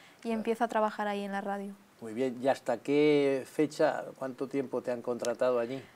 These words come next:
Speaker 1: Mira, es impresionante. <laughs> Es verdad.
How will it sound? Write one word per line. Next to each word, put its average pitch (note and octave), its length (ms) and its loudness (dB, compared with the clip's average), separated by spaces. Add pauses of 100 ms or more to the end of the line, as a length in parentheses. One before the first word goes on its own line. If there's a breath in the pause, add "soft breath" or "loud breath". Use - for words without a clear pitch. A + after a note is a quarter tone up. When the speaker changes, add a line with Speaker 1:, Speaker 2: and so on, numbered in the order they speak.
(140)
Speaker 1:
Mira, C4+ 260 6
es D4+ 160 2
impresionante. A3+ 800 2 (340)
<laughs> E4 280 2
Es C4 240 4
verdad. B3+ 320 6